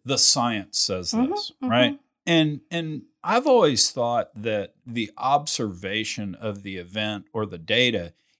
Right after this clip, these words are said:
Speaker 1: anybody ought to be able to see. Now, we
Speaker 2: Hmm,
Speaker 1: need
Speaker 2: mm-hmm.
Speaker 1: Newton to explain the theory of gravity, but we can all see the apple fall off the tree. I'll give you another example. You're sick, you go to the doctor. Okay, you need the doctor to tell you you have an infection of your spleen or
Speaker 2: Sure,
Speaker 1: whatever
Speaker 2: yeah,
Speaker 1: the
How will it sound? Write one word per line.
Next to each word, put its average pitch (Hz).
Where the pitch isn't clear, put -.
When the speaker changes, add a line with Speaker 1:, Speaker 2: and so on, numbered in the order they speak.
Speaker 1:
anybody 147
ought 98
to 92
be 95
able 95
to 82
see. 95
Now, 233
we 196
Speaker 2:
Hmm, 170
Speaker 1:
need 165
Speaker 2:
mm-hmm. 113
Speaker 1:
Newton 143
to 113
explain 107
the 101
theory 110
of 87
gravity, 110
but 123
we 131
can 131
all 165
see 131
the 98
apple 101
fall 98
off 82
the -
tree. 143
I'll 123
give 135
you 120
another 110
example. 92
You're 113
sick, 160
you 110
go 113
to 95
the 92
doctor. 104
Okay, 127
you 117
need 127
the 101
doctor 101
to 90
tell 95
you 95
you 98
have 101
an 90
infection 90
of 92
your 76
spleen 131
or 98
Speaker 2:
Sure, 127
Speaker 1:
whatever 156
Speaker 2:
yeah, 202
Speaker 1:
the -